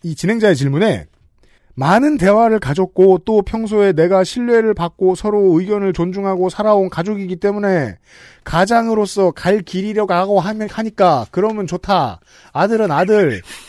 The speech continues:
딸은 딸대로 각자 인생길을 잘 개척합시다라는 결론하에 제가 출마하게 되었습니다. 라는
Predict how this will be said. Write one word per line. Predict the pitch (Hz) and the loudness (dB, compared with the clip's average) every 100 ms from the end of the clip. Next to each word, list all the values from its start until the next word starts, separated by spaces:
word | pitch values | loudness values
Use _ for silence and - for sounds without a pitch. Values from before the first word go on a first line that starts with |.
| - 392 | -20 0
딸은 | 226 240 220 | 2 2 2
딸대로 | 214 233 233 220 190 | 0 2 4 6 4
각자 | - 170 - 226 | 2 -6 -2 0
인생길을 | 190 214 226 226 233 208 165 | 0 -2 -4 -4 -2 0 0
잘 | 170 202 | -2 -4
개척합시다라는 | - - - 208 - 196 185 160 196 208 | -4 -6 -6 -8 -2 2 4 2 -2 -2
결론하에 | 165 185 208 202 185 139 | -2 0 0 0 0 0
제가 | 190 202 | 0 0
출마하게 | 175 233 226 214 196 | 0 -2 -2 0 0
되었습니다. | 156 185 190 196 185 160 110 82 _ - - | 0 -2 -2 0 2 2 0 -8 _ -16 2
라는 | 202 202 160 | 4 4 2